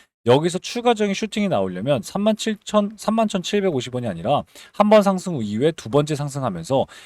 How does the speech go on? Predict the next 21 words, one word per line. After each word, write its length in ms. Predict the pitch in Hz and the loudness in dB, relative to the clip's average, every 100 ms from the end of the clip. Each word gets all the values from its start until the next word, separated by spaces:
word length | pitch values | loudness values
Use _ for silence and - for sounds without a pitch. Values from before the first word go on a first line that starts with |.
| _ 120 | _ 4
약 200 | 156 - | 4 2
십 280 | - - 233 | -8 -6 -2
퍼센트짜리 500 | - 220 196 - 156 | 2 2 0 -2 -2
두 180 | 143 - | -2 -10
번 220 | 98 135 131 | -2 0 0
정도는 300 | 123 120 107 | -4 -6 -8
나와줘야 600 | 80 90 117 92 73 - _ - | -6 -2 -2 -4 -10 -14 _ -8
여러분들 220 | 107 110 | -6 -4
뭐다? 280 | 87 92 160 - _ _ | -4 -2 -2 -4 _ _
이만 360 | 110 147 202 214 _ - | -2 4 4 2 _ -4
오천 300 | 131 - 160 | -2 0 0
원까지 260 | 147 135 | 0 -4
올라가는 340 | 110 98 90 80 | -2 -4 -4 -8
이십 340 | 127 170 240 220 | -6 -4 -4 -4
퍼센트 300 | 170 143 110 | -4 -4 -8
정도 140 | 101 | -10
상승 320 | - 151 147 | -8 -10 -10
구간 160 | 135 113 | -8 -8
나올 160 | 85 - | -8 -10
수 80 | |
있다. 240 | 85 - | -16 -18